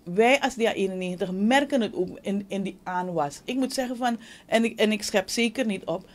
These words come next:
maar we hebben heel veel jonge mensen die zich nu aanmelden. Toch? Ehm, en uit alle buurten, uit alle regio's van ons land willen mensen meedoen. Dus er is iets dat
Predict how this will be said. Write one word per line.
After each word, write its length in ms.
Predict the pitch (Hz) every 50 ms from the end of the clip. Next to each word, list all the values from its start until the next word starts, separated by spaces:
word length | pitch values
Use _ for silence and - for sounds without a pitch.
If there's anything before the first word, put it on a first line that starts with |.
| - -
maar 140 | - 202 226
we 80 | 247 247
hebben 300 | 240 247 214 233 226 190
heel 480 | 156 156 175 208 240 254 262 277 277 254
veel 280 | 262 240 240 233 233
jonge 300 | 208 196 196 190 196 190
mensen 420 | 185 180 180 170 175 170 175 196 175
die 80 | 170
zich 180 | 170 - 175 175
nu 160 | 175 170 170 -
aanmelden. 720 | - 170 165 165 165 160 156 151 143 135 123 90 71 - - - - - - -
Toch? 280 | - 196 202 220 214 - -
Ehm, 240 | - 180 180 180 175 -
en 220 | - 220 226 - -
uit 220 | 226 226 226 - -
alle 400 | - 220 240 254 262 262 254 247 - - - 160 147 156
buurten, 680 | 196 208 226 233 226 208 - - 233 214 214 214 208 -
uit 200 | - 185 185 - -
alle 240 | - 202 208 220
regio's 560 | 202 190 190 190 196 190 185 214 196 196 190 -
van 180 | 196 175 170
ons 140 | 170 165 170
land 280 | 180 170 156 147 151 - - - - - -
willen 440 | - 147 151 185 208 220 220 214 202
mensen 480 | 180 175 175 180 170 - 185 170 165 165
meedoen. 500 | 170 175 170 175 160 151 151 151 147 151 - - - - -
Dus 300 | - 185 262 254 - - -
er 140 | 233 233 233 233
is 180 | - 302 -
iets 240 | - 294 269 - - -
dat 200 | 208 220 220